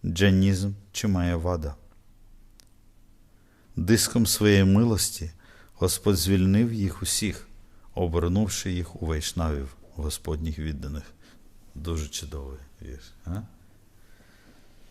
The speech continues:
Слухайте, я ще раз його прочитаю. Господь Шрі Чайтаня Магапрабху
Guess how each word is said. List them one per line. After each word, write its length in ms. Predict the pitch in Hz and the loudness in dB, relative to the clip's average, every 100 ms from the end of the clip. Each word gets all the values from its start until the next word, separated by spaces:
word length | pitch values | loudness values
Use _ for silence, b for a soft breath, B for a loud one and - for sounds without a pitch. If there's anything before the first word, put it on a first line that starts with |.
| b b b b b - - - - - - - | b b b b b -20 -20 -20 -20 -20 -20 -12
Слухайте, 440 | - 92 82 - | -6 -4 -4 -6
я 60 | 80 | -6
ще 240 | - 76 | -6 -8
раз 280 | 78 76 - | -8 -10 -12
його 140 | 78 76 | -12 -12
прочитаю. 400 | - - - - - - - | -14 -14 -14 -16 -18 -12 -4
Господь 480 | 95 92 - 127 | 0 0 4 4
Шрі 140 | - 123 | 4 -2
Чайтаня 400 | - 110 131 127 | -2 2 4 4
Магапрабху 800 | 123 110 107 101 101 104 87 | 4 4 2 2 2 4 2